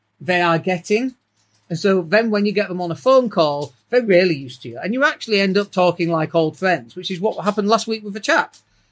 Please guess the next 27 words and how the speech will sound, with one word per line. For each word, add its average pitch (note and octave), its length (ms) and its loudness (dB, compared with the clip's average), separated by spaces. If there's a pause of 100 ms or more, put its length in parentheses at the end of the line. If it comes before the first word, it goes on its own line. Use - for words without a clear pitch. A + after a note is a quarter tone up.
(160)
Uh, F3 40 -2
he, F#3+ 360 -4
he F3 120 -6
felt A3+ 260 0
like G3 160 0
he F#3+ 100 4
already F#3+ 260 2
knew B3 240 0
us. A#3+ 220 0 (340)
Uh, E3+ 420 2
we're G3+ 140 0 (140)
very E3+ 120 0
good F3 160 0
at E3+ 120 -6
building D3+ 280 -6
rapport. A3+ 580 2 (200)
And E3+ 120 -2
so G#3+ 100 -2
it G3 80 -4
was E3+ 100 -6
just D#4 300 -6
a F#3 120 -6
really C#4+ 300 0
easy A3+ 260 -4
conversation. F3 840 -2
And F3+ 140 -6
so G#3+ 240 2